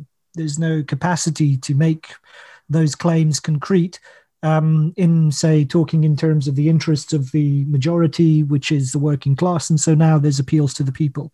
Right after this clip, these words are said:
The subtlety, I think, of the piece, and this is worth drawing out, is there, I mean, so everyone's used to knowing, you know, like, no, that, uh, populist claims are overinflated, dramatic, unsubstantiated, um, they overpromise and underdeliver and all of this stuff.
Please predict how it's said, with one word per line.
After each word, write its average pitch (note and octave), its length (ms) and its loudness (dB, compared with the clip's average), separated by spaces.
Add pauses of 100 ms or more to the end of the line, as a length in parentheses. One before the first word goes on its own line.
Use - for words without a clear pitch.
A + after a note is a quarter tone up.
(460)
The E3+ 80 -2
subtlety, G#3+ 480 2
I F3 60 4
think, F3+ 240 -2
of D#3+ 60 -4
the D3+ 100 -2
piece, F#3 300 -2
and D#3+ 100 0
this D#3+ 180 -2
is D3+ 140 -4
worth E3+ 180 -2
drawing D#3+ 300 0
out, F#3+ 160 2
is D#3+ 140 0
there, D#3+ 360 -2
I F3+ 60 -4
mean, E3 180 0
so F3 180 -2
everyone's E3 420 0
used E3+ 300 -2
to D#3+ 80 0
knowing, D3+ 340 2
you D3+ 120 -2
know, C#3 120 -2
like, C#3+ 360 -10
no, D#3 260 0 (100)
that, - 340 -10
uh, D3+ 140 -6
populist E3 640 -4 (340)
claims D#3+ 760 -2 (300)
are D#3+ 320 0
overinflated, D#3+ 1000 -2
dramatic, D3+ 600 -2
unsubstantiated, D3+ 1400 -4
um, C3+ 460 -2
they C#3 140 -2
overpromise D3+ 880 0
and C#3 100 -2
underdeliver D3 600 -2
and C#3 100 0
all D#3 140 -2
of B2+ 80 -6
this C#3 160 -10
stuff. - 340 -12